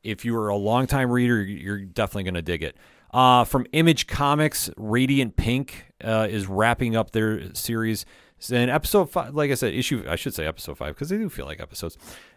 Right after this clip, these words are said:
Uh, issue five has definitely been one to check out, too. Like I say, it ties up things very nicely for where that series is going, uh, featuring the teleportating Radiant. But it definitely is not the biggest Radiant Black news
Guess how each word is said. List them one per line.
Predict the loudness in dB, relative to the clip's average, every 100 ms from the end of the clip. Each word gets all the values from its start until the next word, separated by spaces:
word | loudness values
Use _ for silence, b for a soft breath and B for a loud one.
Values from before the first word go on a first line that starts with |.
| B
Uh, | 4 6 4
issue | 4 4
five | 8 8 8 6
has | 2
definitely | 2 4 2
been | 2 2
one | 2 2
to |
check | 2 2 2
out, | 2
too. | 0 2
Like | 2 2
I |
say, | 0 0
it | 2
ties | 2 2
up | 2 2
things | 2 2 0 -4 b b
very | -2 2 2 2
nicely | 2 2 0 -2
for | -2 2
where | 2
that | 2 0
series | -2 -2 -2
is | -2
going, | -2 0 -2
uh, | -2 -2 0 -2 -6 -14
featuring | -10 -6 -4
the | -4
teleportating | -4 -4 -2 -4 -4 -4 -4 -6 -6
Radiant. | -4 -2 -2 -4 -8 b b b b b
But | 6 6 6 0 -16 -4
it | -2 -2 2
definitely | 2 2 0 2 0 0 0
is | 2 2 0 -2
not | 0 0 0
the | -2
biggest | 0 0 0 -2
Radiant | -2 0 0 -2 -2
Black | 0 0 -2 -4
news | -2 0 -2 -4 -8 -10